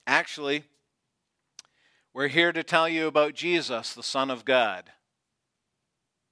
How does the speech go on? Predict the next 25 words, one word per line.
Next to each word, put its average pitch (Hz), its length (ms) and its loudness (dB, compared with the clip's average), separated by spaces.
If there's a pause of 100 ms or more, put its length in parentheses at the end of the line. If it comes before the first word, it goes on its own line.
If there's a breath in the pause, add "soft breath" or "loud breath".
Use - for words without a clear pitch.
(640)
And 117 140 -16
then 110 140 -16
step 123 280 -2
back 120 280 0
for 123 100 -14
the 107 140 -8
reaction. 107 560 -2 (1800)
The 131 60 -8
older 156 240 2
lady 156 320 4
turned 180 440 2
to 147 120 2
her 147 140 0
son, 180 380 4
who 151 100 -10
was 143 160 -10
kind 180 260 0
of 143 100 -2
standing 175 540 0
on 160 120 2
the 151 60 -6
fringe, 185 360 2
and 147 100 -8
she 156 160 -8
said, 147 340 2